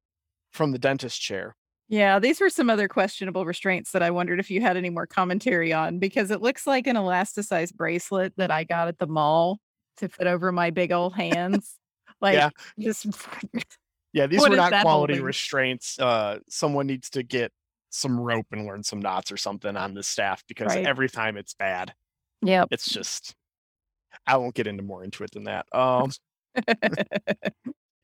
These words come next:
Speaker 1: he breaks free. He smashes the machine on the dude that was in there with him. He just smashes that while he's, like, still in there. Um,
Speaker 2: Oh,
Speaker 1: he
Speaker 2: you know what we
Speaker 1: punches the
Speaker 2: missed,
Speaker 1: other dude.
Speaker 2: though?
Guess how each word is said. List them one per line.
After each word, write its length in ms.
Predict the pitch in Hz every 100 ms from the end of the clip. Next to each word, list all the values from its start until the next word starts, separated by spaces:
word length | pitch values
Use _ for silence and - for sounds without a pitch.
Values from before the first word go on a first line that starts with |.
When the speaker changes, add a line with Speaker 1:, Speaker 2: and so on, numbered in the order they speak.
| _
Speaker 1:
he 320 | - 180 175
breaks 360 | 156 165 180 -
free. 560 | - 160 151 147 143 - _ _
He 160 | -
smashes 920 | 151 - 156 151 160 - 156 147 143 - -
the 80 |
machine 580 | 143 135 - 151 143 143
on 160 | 143 131
the 80 | 131
dude 440 | 135 139 143 131 _ _ _
that 140 | 131 131
was 140 | 135
in 120 | 143
there 120 | 135
with 180 | 127 131
him. 220 | 147 131
He 60 | 143
just 240 | 135 -
smashes 480 | - 131 143 - 147
that 240 | 135 135 135
while 100 | 139
he's, 160 | 131
like, 220 | 131 127
still 300 | - - 131
in 120 | 120 120
there. 260 | 110 117 _ _ _ _ _ _ _ _ _ _ -
Um, 360 | 117 107 104 208
Speaker 2:
Oh, 240 | 196 185 _ _ _ _ _ _ _ _
Speaker 1:
he 80 | -
Speaker 2:
you 60 | 208
know 80 | 104
what 80 | 156
we 80 |
Speaker 1:
punches 120 | 196 196
the 60 | 135
Speaker 2:
missed, 40 |
Speaker 1:
other 120 | 120
dude. 100 | 120
Speaker 2:
though? 200 | 208 214